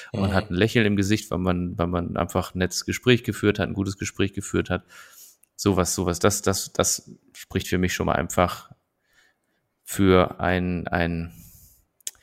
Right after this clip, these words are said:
Speaker 1: das sollte bei mir in einem guten Tag passieren. Oder
Speaker 2: Okay,
Speaker 1: vorkommen.
Speaker 2: ja, gut, das ist natürlich außerhalb deiner totalen Kontrolle, ne? Weil es
Speaker 1: Genau,
Speaker 2: halt von
Speaker 1: richtig.
Speaker 2: anderen Menschen auch abhängt.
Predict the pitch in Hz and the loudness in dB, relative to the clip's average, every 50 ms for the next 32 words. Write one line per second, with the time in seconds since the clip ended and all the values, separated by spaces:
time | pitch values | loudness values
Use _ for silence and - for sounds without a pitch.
0 | _ - - - - - - - 101 98 101 107 104 87 90 90 90 95 98 98 | _ -20 -20 -20 -16 -8 -2 2 4 4 4 4 0 0 0 0 0 0 2 2
1 | 107 107 87 - 98 95 95 90 98 98 - - 98 - 90 85 85 - - - | 2 2 2 0 -2 -2 -4 -4 -6 -8 -8 -8 -10 -4 -4 -4 -4 -4 -6 -8
2 | 85 - - - - - - - _ _ _ _ _ _ _ _ _ _ _ _ | -6 -6 -6 -8 -8 -10 -12 -14 _ _ _ _ _ _ _ _ _ _ _ _
3 | _ _ _ _ _ _ _ _ _ _ _ _ _ - - 92 90 - - 87 | _ _ _ _ _ _ _ _ _ _ _ _ _ -4 -2 0 2 2 4 6
4 | 87 87 - 117 131 - - - - - 104 101 98 107 - - - 120 117 127 | 8 8 8 6 4 2 -2 -8 -4 4 6 8 8 8 6 4 -2 -4 0 0
5 | 147 113 131 - - 147 147 147 139 131 - 110 123 - - 135 117 123 117 117 | 0 0 2 2 2 2 2 2 -2 0 6 8 8 8 8 6 6 6 4 4
6 | - - 113 110 113 113 113 107 107 107 - - - _ _ _ _ _ _ _ | 6 6 6 6 6 4 2 0 0 0 -4 -12 -20 _ _ _ _ _ _ _
7 | _ _ _ _ _ _ _ - - 113 - 139 120 123 123 117 113 - 113 107 | _ _ _ _ _ _ _ -2 -2 2 6 8 8 10 8 6 4 2 0 0
8 | 107 - 95 - 123 107 87 - - - - _ _ - 98 92 107 131 - - | 0 0 6 8 8 8 8 4 -6 -14 -20 _ _ -12 -10 -8 -8 -8 -10 -12
9 | _ _ _ _ _ _ _ _ _ _ _ _ _ _ _ _ _ _ _ _ | _ _ _ _ _ _ _ _ _ _ _ _ _ _ _ _ _ _ _ _
10 | _ _ _ _ _ _ _ _ _ _ _ _ - 107 101 98 92 - - 127 | _ _ _ _ _ _ _ _ _ _ _ _ 4 6 6 8 10 8 8 8
11 | 110 - - 123 117 107 120 123 123 120 123 120 123 127 - - 110 90 87 - | 6 6 6 6 6 8 6 6 4 2 4 2 2 2 2 0 2 0 -2 -2
12 | - 76 - - - - - | -2 -6 -8 -10 -18 -18 -20